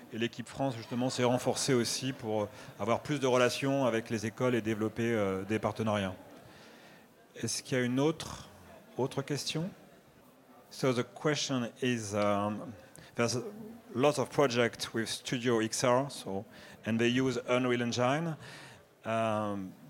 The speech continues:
but, uh, the lady said Unreal Engine is not very dedicated for video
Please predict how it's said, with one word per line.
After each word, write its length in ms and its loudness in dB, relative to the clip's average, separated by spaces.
but, 440 2
uh, 140 4
the 140 0
lady 280 4
said 400 4
Unreal 340 6
Engine 180 4
is 160 0
not 340 2
very 240 0
dedicated 440 -2
for 200 -4
video 540 4